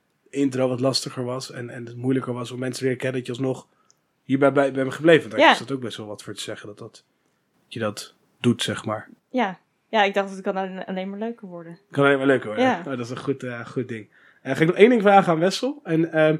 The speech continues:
Speaker 1: eh, Marente zit hier natuurlijk als eerstejaars. Zij heeft nog wel een studieloopbaan voor zich, waar u tegen zegt. Ehm,
Speaker 2: <laughs>
Speaker 1: welke tips zou jij nou haar willen geven? En eigenlijk met haar aller mede, mede-eerstejaars of toekomstige eerstejaars.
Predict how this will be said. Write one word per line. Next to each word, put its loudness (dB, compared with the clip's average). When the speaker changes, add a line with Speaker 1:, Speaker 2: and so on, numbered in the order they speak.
Speaker 1:
eh, -2
Marente 10
zit -4
hier 8
natuurlijk 6
als 0
eerstejaars. -2
Zij -8
heeft -2
nog 0
wel -4
een -2
studieloopbaan 2
voor 4
zich, 0
waar 2
u 2
tegen 4
zegt. 0
Ehm, 2
Speaker 2:
<laughs> -8
Speaker 1:
welke 10
tips 8
zou 6
jij 6
nou 4
haar 4
willen 2
geven? -6
En -6
eigenlijk 0
met 2
haar 2
aller -4
mede, 2
mede-eerstejaars 0
of -16
toekomstige -6
eerstejaars. -8